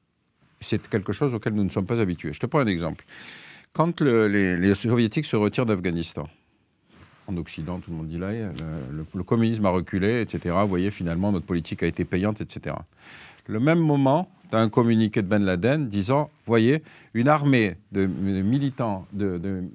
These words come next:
arabes, musulmans est capable de, re-, de gagner sur la plus traditionnelle, la plus conventionnelle des armées, la plus puissante des armées conventionnelles de l'époque. » Mais qui va lire le communiqué de Ben Laden à l'époque ?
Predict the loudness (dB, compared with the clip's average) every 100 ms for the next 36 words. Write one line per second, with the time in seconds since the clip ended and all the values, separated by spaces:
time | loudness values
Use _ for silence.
0 | -6 0 0 2 2 2 -2 -20 _ -4
1 | 0 4 4 4 2 0 0 2 4 2
2 | 2 2 0 -2 0 4 4 2 2 2
3 | 0 -2 -2 -2 -4 -4 -2 -2 0 -2
4 | 0 0 0 0 0 2 0 0 0 0
5 | 0 0 0 -2 -2 -4 -4 -4 -2 0
6 | 0 2 0 2 2 2 2 2 -2 -6
7 | -6 -10 -12 -20 -18 -18 -16 -2 -2 2
8 | 2 4 4 4 2 2 4 4 4 2
9 | 2 2 2 2 4 4 2 2 0 -2
10 | -4 -8